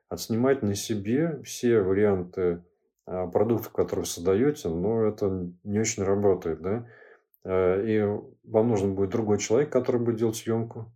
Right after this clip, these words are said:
То есть вам нужно будет делать фотосессии. Всегда будет один и тот же человек. Да, причем еще один момент, знаете, какой, что вот бывают же манекены, у которых, э, либо, ну, даже демонстрационные манекены,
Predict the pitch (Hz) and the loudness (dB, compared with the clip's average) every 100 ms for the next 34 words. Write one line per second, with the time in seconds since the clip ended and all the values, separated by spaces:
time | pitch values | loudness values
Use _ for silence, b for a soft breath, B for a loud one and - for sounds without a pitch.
0 | _ _ _ 90 98 101 90 92 95 87 | _ _ _ -12 -2 -2 0 -2 -2 0
1 | 95 92 - 90 - 104 95 - 90 87 | 0 -2 -4 -10 -6 -6 -6 -6 -10 -10
2 | B B B _ - 117 110 139 117 120 | B B B _ -4 -2 4 4 4 2
3 | 123 120 101 117 107 113 104 101 107 104 | 2 2 2 2 0 0 0 0 2 4
4 | 98 87 - B B B - 104 98 - | 4 2 -6 B B B -6 -4 -2 -6
5 | 98 139 127 117 113 98 95 98 104 87 | -2 0 2 0 0 0 0 0 0 0
6 | 110 127 - 92 - 87 - 87 87 113 | -2 -2 -2 -4 -2 -6 -6 -8 -4 0
7 | 120 98 90 101 104 147 131 95 90 87 | 2 0 -4 -4 -2 -2 -2 -2 -4 -6
8 | 104 98 - - 50 90 92 98 104 101 | -6 -6 -8 -12 -10 -8 -8 -6 -4 -4
9 | 90 _ - 107 110 95 104 113 120 - | -6 _ -4 2 2 2 0 0 0 2
10 | 113 90 90 92 - 85 80 | 0 2 -2 -4 -4 -6 -6